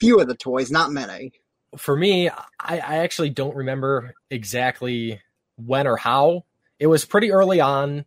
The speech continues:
Speaker 2: Um, I th-, I'm pretty sure it was before the first N E S game. Somewhere, it was either the cartoon or the toys got me into the other pretty early on. A week or so ago, uh, because of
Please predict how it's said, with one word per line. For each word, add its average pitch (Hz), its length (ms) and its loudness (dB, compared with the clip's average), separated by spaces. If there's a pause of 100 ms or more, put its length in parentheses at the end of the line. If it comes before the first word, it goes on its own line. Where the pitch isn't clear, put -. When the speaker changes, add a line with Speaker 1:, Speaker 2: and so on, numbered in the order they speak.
(300)
Speaker 2:
Um, 117 540 -6 (260)
I 131 120 -4
th-, - 300 -16
I'm 139 140 -2
pretty 175 200 0
sure 190 180 2
it 160 40 2
was 135 180 2 (260)
before 139 840 0 (880)
the 120 80 -8
first 143 300 -2
N 135 120 2
E 127 80 -2
S 117 180 -4
game. 113 460 -6 (420)
Somewhere, 202 560 6
it 180 160 2
was 160 180 4
either 160 200 4
the 139 100 -2
cartoon 196 420 0
or 156 60 2
the 123 80 -4
toys 104 640 -6
got 135 240 0
me 127 420 -6 (800)
into 151 320 0
the 131 220 -2
other 113 540 0 (380)
pretty 180 220 4
early 151 260 8
on. 135 400 2
A 151 80 -2
week 175 220 2
or 160 60 4
so 147 240 4
ago, 123 600 2
uh, 120 260 -6
because 117 320 -8
of 117 340 -8